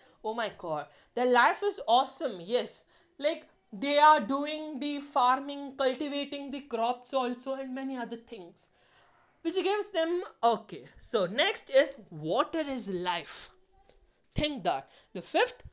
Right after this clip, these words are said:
and foremost point is water is life. In the absence of plain water,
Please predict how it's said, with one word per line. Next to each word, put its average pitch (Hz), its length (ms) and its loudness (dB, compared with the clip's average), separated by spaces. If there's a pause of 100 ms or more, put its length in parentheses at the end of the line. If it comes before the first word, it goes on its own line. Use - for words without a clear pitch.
(220)
and 214 160 -2
foremost 277 960 2
point 214 380 0
is 190 420 0 (260)
water 240 360 -2
is 214 260 -2
life. 139 440 -12 (400)
In 247 180 4
the 254 120 6 (240)
absence 415 520 -2 (120)
of 285 280 0
plain 262 400 0 (200)
water, 247 720 2